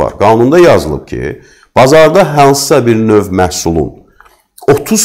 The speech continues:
faizindən çoxuna nəzarət edən şirkət varsa,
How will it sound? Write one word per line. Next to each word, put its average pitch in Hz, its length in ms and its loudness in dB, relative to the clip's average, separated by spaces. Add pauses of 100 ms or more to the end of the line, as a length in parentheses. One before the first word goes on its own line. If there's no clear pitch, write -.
faizindən 107 680 2
çoxuna 80 460 -4
nəzarət 92 640 0
edən - 160 -2
şirkət - 480 -6
varsa, 73 560 -2